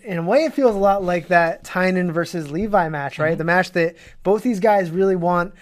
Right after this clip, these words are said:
Speaker 1: they just can't seem to happen. I really hope we get Espen Mathisen versus Tynan Dalper soon, um, no matter where, whether it's at Pans or at Worlds or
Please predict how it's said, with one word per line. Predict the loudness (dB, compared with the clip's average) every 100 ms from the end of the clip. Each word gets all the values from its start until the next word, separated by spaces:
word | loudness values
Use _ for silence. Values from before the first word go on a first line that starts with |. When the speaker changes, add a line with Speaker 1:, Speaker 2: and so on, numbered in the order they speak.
| -16
Speaker 1:
they | -14
just | -12 -8
can't | -6 -6
seem | -6 -6
to | -4
happen. | -2 -2 -4 -6
I | -2 0
really | 0 -2 0 0 0
hope | 0 -2 -2
we | -8 -6
get | -4 -4
Espen | -4 -8 -12 -14
Mathisen | -12 -14 -12 -14 -16 -20 -16 -4
versus | -4 -4 -8
Tynan | -8 -6 -4
Dalper | -4 -4 -8
soon, | -10 -12 -12 -12 -18 -20 _ _ -10
um, | -6 -6 -10 -16 -20 _
no | -10 0
matter | 2 2 2
where, | -2 -4 -6
whether | -8 -8 -8
it's | -10 -6
at | -6 -8 _ _
Pans | -6 -4 -4 -8 -12
or | -8 -8
at | -8
Worlds | -4 -2 0 -2 -6 -14 -20 _ -10
or | -6 -6 -6 -10